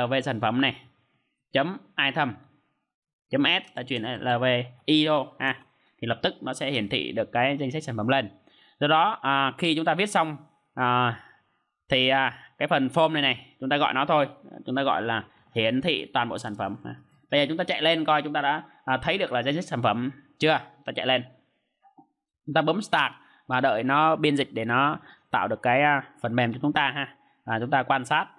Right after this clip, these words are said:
là ngay cái bản thân cái form load hiển thị lên thì nó sẽ tải toàn bộ sản phẩm lên list view cho mình. Nè, ta thấy không?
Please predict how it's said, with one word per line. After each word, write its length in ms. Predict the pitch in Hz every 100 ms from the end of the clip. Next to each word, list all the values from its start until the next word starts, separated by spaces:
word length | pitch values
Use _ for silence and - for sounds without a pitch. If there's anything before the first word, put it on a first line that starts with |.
| _ _
là 240 | 120 117 117
ngay 520 | 131 147 143 139 113
cái 160 | 127 135
bản 180 | 107 104
thân 220 | 135 127
cái 160 | 117
form 200 | 101 147
load 140 | 143 175
hiển 100 | 127
thị 100 | 113
lên 200 | 139 127
thì 100 | 127
nó 120 | 117
sẽ 140 | 143 156 -
tải 260 | 98 101
toàn 220 | 117 120
bộ 180 | 120 98 104
sản 160 | 117
phẩm 200 | 107 104
lên 160 | 123 127
list 160 | 160
view 160 | 170 143
cho 60 | 131
mình. 200 | 127 110 -
Nè, 200 | 117 117 120 _ _ _
ta 80 | -
thấy 120 | 123
không? 140 | 156